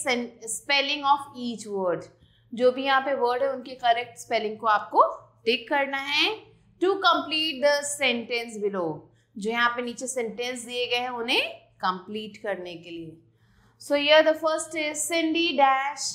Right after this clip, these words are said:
plays football after school। So सिंडी के लिए आपने लिख, यहाँ पे थ्री वर्ड्स दिए गए हैं, which is the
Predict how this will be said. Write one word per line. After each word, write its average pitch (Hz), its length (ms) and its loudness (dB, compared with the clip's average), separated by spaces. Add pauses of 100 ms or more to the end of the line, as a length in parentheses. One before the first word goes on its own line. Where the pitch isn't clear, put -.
(760)
plays 302 480 4 (160)
football 262 800 0 (760)
after 269 380 2
school। 190 440 -4 (380)
So 226 220 -2 (100)
सिंडी 262 500 -2
के 277 140 -4
लिए 269 160 2
आपने 247 420 4
लिख, 233 180 -6 (120)
यहाँ 233 280 0
पे 247 80 2 (140)
थ्री 285 240 -4
वर्ड्स 285 340 -4
दिए 254 240 0
गए 240 160 -2 (120)
हैं, 254 180 -4
which 294 260 -6 (280)
is 247 260 0
the 247 80 4